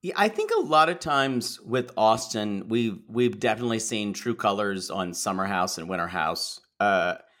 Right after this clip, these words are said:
and when you take him out of a rela-, of, of the environment of Southern Charm, where he is kind of the not the worst misogynist <laughs> on the show,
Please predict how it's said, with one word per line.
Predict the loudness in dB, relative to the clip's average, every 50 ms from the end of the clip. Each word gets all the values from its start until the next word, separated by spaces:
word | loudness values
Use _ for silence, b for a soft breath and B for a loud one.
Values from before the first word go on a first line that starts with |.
| _ _ _ _ -6 -2
and | 0 2 4 4 4 4 2 2 0 -2 -4 -6 -8 b b b b b
when | -4 -4 -2
you | -2 -4 -4
take | -4 -4 0 2 2 2 2 0
him | -4 -2 -2 -2 -2 -4 -6 -4 -2
out | 0 4 4 4 4 2 -2 -4 2
of | 4 6 6 6 4 2 -2 -4 -4 -2
a | 0
rela-, | 0 2 2 0 -2 -2 -4
of, | -6 -4 -2 -2
of | -2 -2 -2 0
the | 0 0 0 0 -2
environment | -4 0 2 4 4 4 4 2 0 -2
of | -2
Southern | -4 -2 -2 -2 -2 -2 -4 -4
Charm, | -2 0 2 4 4 4 2 2 0
where | -2 -2
he | -2 -4 -4 -4 -2 2
is | 4 4 4 4 2 0 -2 -4 -6 -8 _ _ _ _ _ -12
kind | -2 0 2 2 4 2
of | 0 0 0
the | -2 0 0 -2 -2 -4
not | -6 -6 -4 -2 0 2 4 4 4 2 -2 -4 -2
the | -2 0
worst | 2 4 4 6 6 4 2 0 -2
misogynist | -2 -2 0 2 4 4 4 2 0 -2 -2 -2 -2 -4 -4 -6 -8 -2 -2 -2 -2 -2 -6 -4
<laughs> | 0 0 -2 -2 -2 -4 0
on | 0 2 4
the | 2 2
show, | 2 2 2 4 4 6 4 4 2 0